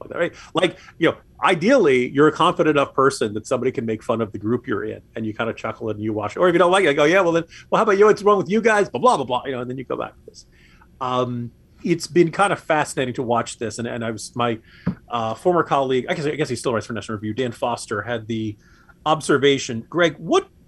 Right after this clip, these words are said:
could you imagine what so-, one of your coworkers would have to do for you to go to your boss and say, "I want this person suspended for a month without pay"?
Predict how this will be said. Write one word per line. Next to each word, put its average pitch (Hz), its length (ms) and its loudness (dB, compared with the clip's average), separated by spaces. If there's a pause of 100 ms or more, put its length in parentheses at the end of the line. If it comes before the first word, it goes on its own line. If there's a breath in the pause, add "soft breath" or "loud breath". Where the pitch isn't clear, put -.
could 190 120 -6
you 349 100 8
imagine 151 760 0
what - 380 0
so-, - 280 -2
one 151 200 0
of 135 100 -4
your 127 140 -4
coworkers 135 800 -2
would 104 100 -8
have 123 320 -8
to - 100 -18
do 104 480 -8 (680 soft breath)
for 139 200 -8
you 185 180 0
to 202 60 -6
go 151 260 2
to 143 60 0
your 123 140 0
boss 120 460 0
and 113 100 -10
say, 113 320 -2
"I 147 120 4
want 190 240 2
this 175 160 -6
person 151 420 -2
suspended 208 920 0
for 156 200 2
a 135 60 4
month 135 600 -2
without 127 380 0
pay"? - 420 -6